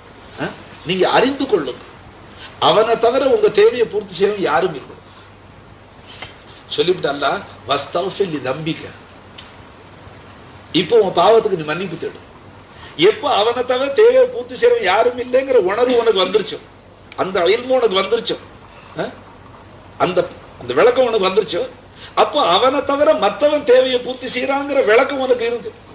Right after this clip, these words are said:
இருந்துச்சே போன அதுக்கும் இப்போ நீ அவனை தவிர மத்தவன் தேவையை போய் பூர்த்தி செய்யறதாக பாக்குறிய தப்பா?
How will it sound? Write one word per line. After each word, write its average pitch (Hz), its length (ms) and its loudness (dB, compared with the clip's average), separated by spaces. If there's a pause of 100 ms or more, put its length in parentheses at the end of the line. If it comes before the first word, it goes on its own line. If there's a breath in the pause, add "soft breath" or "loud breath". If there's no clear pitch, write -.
(160)
இருந்துச்சே 254 460 0 (300)
போன 220 200 -2 (360)
அதுக்கும் 214 460 -2 (420 loud breath)
இப்போ 233 340 -4
நீ 320 100 -6
அவனை 262 400 -2
தவிர 294 280 4
மத்தவன் 285 420 0
தேவையை 269 320 2
போய் 240 140 -4
பூர்த்தி 233 300 -8
செய்யறதாக 254 440 2
பாக்குறிய 262 460 2
தப்பா? 226 360 0